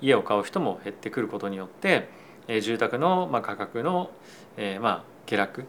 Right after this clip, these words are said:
みたいなものが、まあ、もう少し時間をかけてかもしれませんが、えー、起こるような状況になってくるんじゃないかなと思うので、まあ、このあたりは少し、えー、注目をしておいた方がいい、まあ、ポイントになってくるんじゃないかなと思います。やはり住宅マーケットっていうのは、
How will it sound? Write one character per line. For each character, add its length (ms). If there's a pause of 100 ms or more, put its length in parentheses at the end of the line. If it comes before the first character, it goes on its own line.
み 60
た 120
い 20
な 80
も 80
の 80
が、 260 (360)
ま 120
あ、 40
も 120
う 20
少 160
し 180
時 120
間 100
を 60
か 100
け 80
て 80
か 80
も 80
し 60
れ 60
ま 100
せ 100
ん 80
が、 240 (400)
え 60
ー、 40
起 60
こ 80
る 100
よ 120
う 20
な 140 (180)
状 200
況 180
に 80
な 100
っ 40
て 100
く 80
る 80
ん 20
じ 60
ゃ 40
な 60
い 40
か 100
な 120
と 120
思 80
う 20
の 80
で、 300 (260)
ま 80
あ、 40
こ 100
の 80
あ 60
た 100
り 80
は 80
少 160
し、 200 (440)
え 160
ー、 20
注 140
目 180
を 60
し 100
て 60
お 60
い 40
た 80
方 140
が 100
い 60
い、 180 (100)
ま 100
あ、 20
ポ 120
イ 40
ン 60
ト 100
に 80 (160)
な 80
っ 40
て 80
く 100
る 40
ん 40
じ 60
ゃ 40
な 60
い 20
か 80
な 80
と 100
思 140
い 20
ま 140
す。 120 (120)
や 80
は 80
り 100
住 220
宅 480
マ 160
ー 40
ケ 100
ッ 20
ト 180
っ 20
て 140
い 40
う 20
の 100
は、 220